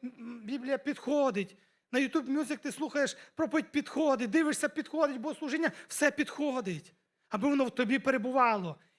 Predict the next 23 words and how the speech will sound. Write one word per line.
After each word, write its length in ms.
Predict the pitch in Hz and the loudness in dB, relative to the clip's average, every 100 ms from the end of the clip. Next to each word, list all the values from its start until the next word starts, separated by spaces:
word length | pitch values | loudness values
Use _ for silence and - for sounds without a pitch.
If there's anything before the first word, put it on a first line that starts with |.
| - | -4
і 120 | 233 | 0
не 140 | 277 | 2
вилітало. 840 | 294 294 302 - 170 143 123 120 117 _ _ _ | 2 2 0 -2 -6 -4 -6 -12 -16 _ _ _
Знаєте, 240 | 254 240 233 | -6 -4 -4
інколи 240 | 214 226 | -4 -2
треба 220 | 220 202 | 0 0
друге 300 | 190 233 196 | 0 -2 -2
вухо 340 | 214 208 214 208 | -4 -4 -6 -6
що? 220 | 247 262 _ _ | -6 -8 _ _
Закрить, 540 | 208 277 294 254 220 _ _ _ | -8 -8 -6 -8 -10 _ _ _
щоб 160 | - 247 | -12 -8
воно 140 | 240 | -8
вдаравнулось 760 | 208 269 294 277 254 226 - - | -6 -4 -2 -2 -4 -6 -8 -16
в 80 | 202 | -12
голові 300 | 233 233 240 | -8 -6 -6
і 60 | |
лишилося 540 | 262 233 247 220 - 185 | -6 -6 -6 -6 -8 -10
там. 260 | 190 170 - - - _ _ _ _ 226 | -10 -10 -12 -20 -20 _ _ _ _ -12
На-, 120 | 240 | -10
хоч 200 | 311 285 | -10 -4
на 120 | 320 | -4
трохи 320 | 320 339 302 | -4 -8 -8
часу 520 | - 311 262 214 - | -8 -8 -8 -10 -16